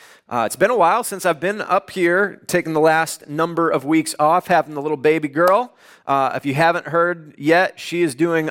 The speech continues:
amazing. Hannah just had her one-month birthday, if that's a thing. She's over a month old now, uh, going pretty great.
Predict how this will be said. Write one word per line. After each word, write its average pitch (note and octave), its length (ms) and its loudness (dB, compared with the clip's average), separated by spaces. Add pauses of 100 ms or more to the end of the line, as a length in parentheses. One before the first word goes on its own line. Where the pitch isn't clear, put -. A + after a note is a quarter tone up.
amazing. C#3 920 2
Hannah C#3+ 340 0
just D3 240 -4
had D#3 180 4
her C#3+ 140 -4
one-month D#3+ 1000 -2 (440)
birthday, F3+ 800 0 (240)
if A#2 240 -18
that's D#3 260 2
a D3 60 -10
thing. E3 440 -4
She's D3 240 -6
over D#3+ 200 0
a D3+ 40 0
month D3 280 -2
old C3+ 180 -2
now, C3 380 -2 (340)
uh, A#2+ 280 2
going E3 280 -2
pretty E3+ 200 -2
great. D3 440 0